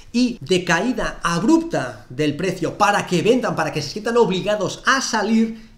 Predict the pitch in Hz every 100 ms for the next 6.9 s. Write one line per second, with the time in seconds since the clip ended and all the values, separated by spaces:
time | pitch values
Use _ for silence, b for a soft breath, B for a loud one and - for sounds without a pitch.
0 | - 190 208 202 208 165 139 170 175 170
1 | - 202 208 185 190 151 117 - B 123
2 | 120 117 107 110 104 170 180 180 127 135
3 | 131 139 131 131 135 135 139 127 131 123
4 | 156 151 127 - 143 139 139 - 135 131
5 | - 170 - 110 B B 151 151 - 302
6 | 269 190 160 147 139 123 117 143 139